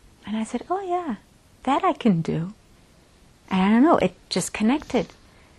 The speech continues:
And of course, <laughs> some years later, really years later, I thought,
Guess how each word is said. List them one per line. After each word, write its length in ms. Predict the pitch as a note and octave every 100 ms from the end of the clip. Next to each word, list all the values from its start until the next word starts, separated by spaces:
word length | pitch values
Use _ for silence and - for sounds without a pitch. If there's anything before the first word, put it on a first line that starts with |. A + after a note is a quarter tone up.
| - - - -
And 160 | G3+
of 200 | F#3 -
course, 560 | - F#4+ G#4+ F3+ - - G3
<laughs> 120 | G#3+
some 280 | - - A3
years 340 | A3 G3+ G3 -
later, 380 | G3+ B3 F3+ F#3 - - - - -
really 240 | G#4+ A#4 G3+
years 380 | G3 D#4 C#4
later, 320 | G#3 G#3+ G#3 E3+
I 140 | F3
thought, 340 | - F#3 F3+